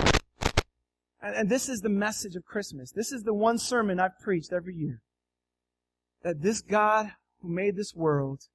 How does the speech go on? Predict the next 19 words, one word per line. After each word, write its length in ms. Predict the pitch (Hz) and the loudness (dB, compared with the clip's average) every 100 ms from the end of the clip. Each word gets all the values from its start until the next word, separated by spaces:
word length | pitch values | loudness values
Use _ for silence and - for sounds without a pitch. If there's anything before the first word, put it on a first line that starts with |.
| _ _ _ _ _ | _ _ _ _ _
saw 400 | - - 202 202 214 | -14 -4 2 2 4
it 260 | 226 226 - - _ _ _ _ | 2 2 -2 -18 _ _ _ _
in 60 | 160 - | -16 0
all 220 | 180 196 | 2 2
its 100 | 160 | 0
brokenness 640 | - 190 208 214 214 214 | -2 -2 -2 -6 -8 -10
because 320 | 185 - 190 | -14 -12 -12
of 100 | 190 | -10
sin. 380 | - 147 131 131 _ _ _ _ _ _ - | -10 -10 -12 -18 _ _ _ _ _ _ -4
And 100 | 160 | -2
in 80 | 160 - | -2 4
order 240 | 220 247 | 6 6
to 80 | 226 - | -2 -8
fix 360 | 165 143 - 143 | -8 -8 -8 -8
it, 160 | 127 _ _ _ _ _ _ | -10 _ _ _ _ _ _
he 120 | - | -20
came 320 | 151 - 190 170 | -14 -6 -4 -4
down 340 | 165 180 185 | -2 0 0
himself 920 | 160 139 - - - 170 120 - - | -2 -2 -6 -6 -2 -2 -4 -12 -20